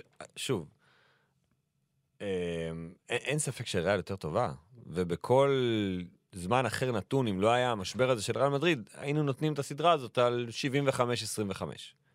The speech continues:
הגענו לסדרה במצב אחר, שריאל מדריד מפסידה ליריבות הרבה פחות טובות ממנה. הרבה פחות טובות ממנה, לא, גם פחות טובות ממכבי תל אביב.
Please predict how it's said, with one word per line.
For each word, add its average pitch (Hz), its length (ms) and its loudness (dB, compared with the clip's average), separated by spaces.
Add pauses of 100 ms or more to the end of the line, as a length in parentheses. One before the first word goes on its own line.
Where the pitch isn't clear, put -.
(580)
הגענו 359 280 2
לסדרה 151 420 6
במצב 175 380 2
אחר, 269 180 2 (580)
שריאל 131 420 4
מדריד 123 300 4
מפסידה 113 380 2
ליריבות 117 460 0 (100)
הרבה 117 400 6
פחות 156 300 0
טובות 151 240 2
ממנה. 107 260 -2 (500)
הרבה 87 500 2
פחות - 220 -4
טובות 69 200 -8
ממנה, 69 260 -6
לא, 101 360 4 (200)
גם 123 160 4
פחות 127 220 0
טובות 143 180 2
ממכבי 127 360 2
תל 110 160 0
אביב. 90 300 2